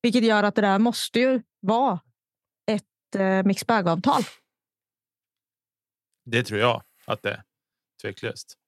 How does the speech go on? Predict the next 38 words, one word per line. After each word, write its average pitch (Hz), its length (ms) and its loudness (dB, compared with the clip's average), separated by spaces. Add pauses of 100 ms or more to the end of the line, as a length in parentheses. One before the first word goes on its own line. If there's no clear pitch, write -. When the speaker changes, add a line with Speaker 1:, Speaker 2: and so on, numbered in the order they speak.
(120)
Speaker 1:
Och 277 100 0
grejen 302 280 4
är 294 40 4
att 254 100 2
jag 254 200 2
tror 269 260 2
att 233 100 -2
det - 180 0
är 233 100 0
så 226 300 -2 (400)
genialt 247 1120 0 (220)
av 220 360 0
Gilbert 214 560 -2 (100)
att 233 160 -2
göra 247 360 2
så. - 240 -4 (2250)
För 294 80 0
det 311 60 0
första 339 260 0
så 539 160 2
är 220 40 -4
T 254 120 4
S 220 140 0
A 196 80 2
väldigt 180 240 -2
bra 185 140 2
diskar, 180 440 0 (380)
ska 240 100 2
jag 202 300 0
tillägga. - 380 0 (600)
Eh, 208 460 4
Jenny 240 520 4 (220)
kastar 240 280 0
ju 190 80 4
jättemycket 190 480 0
T 233 80 4
S 214 140 0
A. - 160 -4